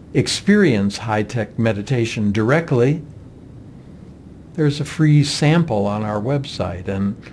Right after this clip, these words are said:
instructions <laughs> on how to order an introductory book on modern spirituality that contains a high-tech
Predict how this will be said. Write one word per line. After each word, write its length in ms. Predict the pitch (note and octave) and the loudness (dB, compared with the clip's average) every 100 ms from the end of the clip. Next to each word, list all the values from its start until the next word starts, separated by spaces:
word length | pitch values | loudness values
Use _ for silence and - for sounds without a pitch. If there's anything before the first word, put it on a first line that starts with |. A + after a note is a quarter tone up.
| - - | -6 0
instructions 800 | B2+ - C3+ C3 - C3 A#2 - | 0 2 0 2 2 4 4 2
<laughs> 40 | - | 2
on 180 | C3 - | 2 2
how 260 | A2+ A#2+ | 2 4
to 220 | A#2+ A2+ - - - - | 4 2 0 -16 -20 -4
order 400 | B2 B2 B2+ A2+ | 4 4 6 4
an 140 | A2+ | 4
introductory 680 | A#2 A#2 A#2+ A#2 A#2+ C3 B2 | 4 4 4 4 4 4 4
book 440 | A2 G#2+ D3 - C3+ | 4 4 4 4 0
on 440 | G2+ G2+ G2 G2 - - - - | 2 2 0 -4 -14 -20 -20 -8
modern 480 | A2 G#2+ A2+ A2 A2 | 0 4 4 4 0
spirituality 1000 | G#2+ - B2 A#2+ C#3 C#3 E3+ F3 B2 G#2 | 0 0 2 2 2 2 4 4 4 2
that 200 | G2+ G#2+ | -2 -2
contains 640 | - B2+ D#3 G3+ C#3 G#2+ G2+ | 0 2 4 4 4 2 0
a 100 | G2+ | -2
high-tech 580 | A#2 A2 A2+ B2+ G#2+ | -2 -4 -4 -2 -4